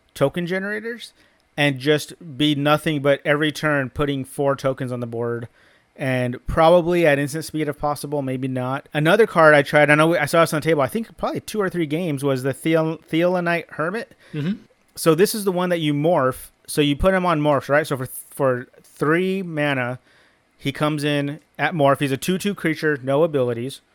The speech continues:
Speaker 1: So he gets the own benefit of the, uh, of Ruxa.
Speaker 2: Mm-hmm.
Speaker 1: But then for three green, green, you can flip him. And when you flip him, you get four sapling tokens. You can morph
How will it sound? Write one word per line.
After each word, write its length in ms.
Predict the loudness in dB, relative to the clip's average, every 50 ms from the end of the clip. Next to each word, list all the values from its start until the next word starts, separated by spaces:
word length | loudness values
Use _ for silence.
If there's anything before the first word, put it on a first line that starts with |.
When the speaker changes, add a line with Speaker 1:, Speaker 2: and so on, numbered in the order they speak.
| _ _ _ _ _ _
Speaker 1:
So 180 | -4 0 0 0
he 140 | 2 2 4
gets 200 | 4 4 4 4
the 120 | 2 0
own 140 | 2 2 2
benefit 300 | 2 0 0 0 -2 -2
of 60 | -2
the, 100 | -2 -4
uh, 260 | -4 -2 -2 -2 -2 0
of 420 | 0 0 0 0 0 -4 -8 -10 -6 -2
Ruxa. 440 | -2 -2 -2 -2 -4 -4 -4 -4
Speaker 2:
Mm-hmm. 220 | -4 -6 -8 -10 -10 -12 _ _ -4
Speaker 1:
But 120 | -2 2
then 180 | 2 2 2 0
for 440 | 0 0 2 4 4 4 4 2 -2 _ _ _ _
three 420 | -14 -6 -2 0 2 2 2 2 0
green, 280 | -2 -2 -2 -2 -2
green, 260 | -2 -2 -2 -2 -2 -4
you 80 | -4
can 120 | -4 -6 -8
flip 280 | -2 2 2 2 2
him. 180 | 2 0 0 0
And 140 | 0 0 0
when 80 | 0
you 80 | 0 -2
flip 280 | -2 -2 -2 -2 0
him, 200 | 0 0 -2 0
you 100 | -2 -2
get 220 | 0 0 -2 -2 -4 _ -20 -20 -20 -20 -20 _ -10 -2
four 260 | 0 2 4 4 2
sapling 400 | 2 2 0 0 2 0 -2 -4
tokens. 340 | -4 -6 -6 -6 -8 -8 -8
You 80 | -6 -2
can 200 | 0 0 -2 -2 -6 _ _ _ _ -10
morph 500 | -8 -6 -2 -2 0 -2 -2 -4 -8 -16